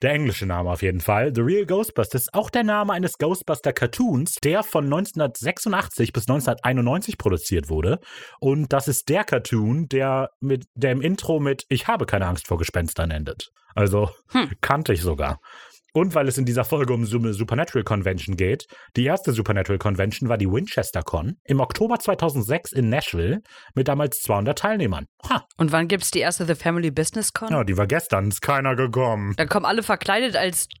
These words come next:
Speaker 2: du. Ey, ich war nicht mal
Speaker 1: Hm.
Speaker 2: eingeladen.
Speaker 1: Ja, irgendwie ging das Marketing dann wohl in die Hose.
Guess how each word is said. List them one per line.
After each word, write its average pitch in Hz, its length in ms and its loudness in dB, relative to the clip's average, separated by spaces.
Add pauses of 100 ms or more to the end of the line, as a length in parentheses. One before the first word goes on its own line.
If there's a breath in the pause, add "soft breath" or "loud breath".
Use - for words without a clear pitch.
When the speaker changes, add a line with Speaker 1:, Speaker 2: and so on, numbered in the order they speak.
(160)
Speaker 2:
du. 247 340 0 (100)
Ey, 143 500 0
ich 127 160 -4
war 151 100 2
nicht 151 160 -4
mal 127 100 2
Speaker 1:
Hm. 113 100 2
Speaker 2:
eingeladen. 131 600 -2 (140)
Speaker 1:
Ja, 107 320 2
irgendwie 104 420 2
ging 151 160 2
das 151 160 0
Marketing 147 480 0
dann 135 160 2
wohl 131 160 2
in 127 80 2
die 123 120 2
Hose. 110 360 -2